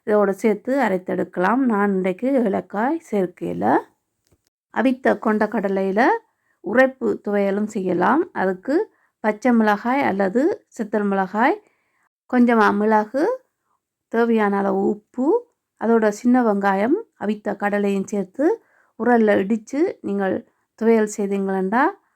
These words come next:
உரைப்பு உருண்டை நல்ல சுவையாக இருக்கும். ரெண்டு பிரிவுகளாக அரைத்த கடலையை கையால நன்றாக இவ்வாறு கலந்து விட்டு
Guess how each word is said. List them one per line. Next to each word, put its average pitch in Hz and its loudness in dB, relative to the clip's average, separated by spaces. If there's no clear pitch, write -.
உரைப்பு 226 -2
உருண்டை 208 -2
நல்ல 214 0
சுவையாக 196 -2
இருக்கும். 202 -2
ரெண்டு 262 4
பிரிவுகளாக 226 0
அரைத்த 214 0
கடலையை 208 0
கையால 233 2
நன்றாக 214 -4
இவ்வாறு 202 -2
கலந்து 208 -2
விட்டு 240 -2